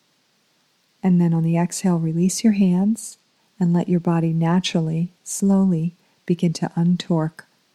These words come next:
towards the front. Again, retracing the path you took, untwisting in slow motion,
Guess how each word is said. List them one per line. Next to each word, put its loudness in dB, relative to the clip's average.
towards -2
the -4
front. -6
Again, 0
retracing 0
the 0
path -6
you 2
took, -4
untwisting -2
in -4
slow 0
motion, -2